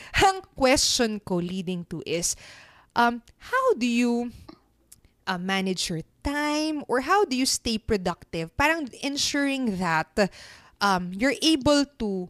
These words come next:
do your parang career, your, ikaw as a person, di ba? As a content creator, and also a mom.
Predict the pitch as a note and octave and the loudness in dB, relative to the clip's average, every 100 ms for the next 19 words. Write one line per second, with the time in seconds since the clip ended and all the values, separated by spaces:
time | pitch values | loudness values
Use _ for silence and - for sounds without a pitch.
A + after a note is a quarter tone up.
0 | _ F#3+ B3+ C#4 A#3 G3+ F#3+ F3+ G3 F3 | _ 0 4 4 4 2 2 0 -6 -8
1 | E3 D#3 - - F3 F#3 D4 E4 F4 G#4+ | -10 -12 -14 -12 -8 -2 4 6 6 4
2 | G#4+ - - _ G3 G3 F#3 F#3 F3 E3+ | 2 -10 -20 _ -6 -2 -2 -2 -4 -6
3 | G#3 - G#4+ - C#4 - - D4+ - G3+ | -6 0 2 2 2 2 2 4 4 2
4 | E3+ E3+ D#3 - - G#3+ - G3+ - F3 | 0 -4 -2 -2 -2 -2 -2 -2 -2 -4
5 | E3+ F#3+ E4+ D#4 D#4+ - - G3+ E3 D#3 | -2 0 0 4 4 4 4 0 -2 -4
6 | D3+ | -6